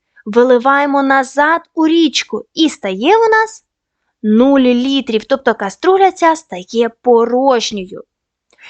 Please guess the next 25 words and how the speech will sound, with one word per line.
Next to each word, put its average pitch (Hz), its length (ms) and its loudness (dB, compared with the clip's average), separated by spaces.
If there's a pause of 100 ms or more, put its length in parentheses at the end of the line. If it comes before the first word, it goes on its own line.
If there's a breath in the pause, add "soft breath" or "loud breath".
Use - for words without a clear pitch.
(100)
Як 381 220 0
ви 403 100 2
думаєте, 392 360 0
що - 220 -2
ми 320 120 -2
зробимо 370 480 0
далі? 214 340 -2 (2500 loud breath)
Так, 320 520 0
а 233 200 -2
далі 247 680 -2 (260)
із 320 220 0
великої 294 580 0
каструлі, 262 680 -2 (140)
де 269 200 2
в 285 60 -6
нас 262 340 -2
дві 247 380 -2
літри, 262 480 0 (360)
ці 359 260 2
дві 254 240 -2
літри 381 380 2
перельємо 339 920 0
у 339 160 4
маленьку 320 680 0
каструлю, 262 680 -2